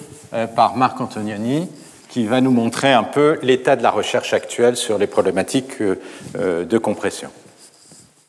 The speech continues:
Donc, pour démontrer ça, j'ai effacé peut-être ce que je voulais pas effacer.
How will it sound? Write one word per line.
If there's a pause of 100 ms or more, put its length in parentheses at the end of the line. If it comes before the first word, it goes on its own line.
(680)
Donc, (1600)
pour
démontrer
ça, (880)
j'ai
effacé
peut-être
ce
que
je
voulais
pas
effacer.